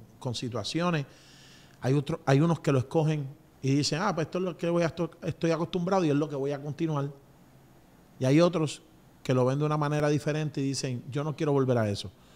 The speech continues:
¿Cómo la situación de tu padre que estás viviendo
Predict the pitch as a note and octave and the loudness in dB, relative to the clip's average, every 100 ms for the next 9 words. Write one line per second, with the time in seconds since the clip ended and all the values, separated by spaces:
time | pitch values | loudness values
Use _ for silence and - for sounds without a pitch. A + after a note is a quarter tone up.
0 | - - - - - - D3 E3 F3+ F#3 | -20 -20 -20 -20 -20 -2 0 2 2 0
1 | - - - - C3+ C3 D3 B2+ C3+ D3 | -8 -20 -20 -6 0 0 0 -2 -2 -2
2 | D3 C#3+ B2+ A#2 A#2 A2+ - - - - | -2 2 2 2 -2 -4 -10 -20 -20 -8
3 | A#2 - B2+ C3+ C#3 C3 B2 A#2 A2+ | -8 -4 -2 2 2 2 2 0 -2